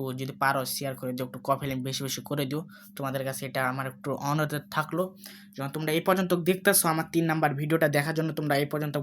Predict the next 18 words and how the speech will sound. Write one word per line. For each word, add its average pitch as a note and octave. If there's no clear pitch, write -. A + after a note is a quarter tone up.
বসে D#3+
আসো, E3+
অবশ্যই F#3
তোমরা F3+
বলে E3+
যাবা F3
তোমাদের D#3
টাইম D3+
কয়টা E3
বাজে। D3+
কষ্ট F3+
করে F3+
একটু F3
শুধু E3
বলে F#3
যাবা F3
তোমাদের E3
টাইম D#3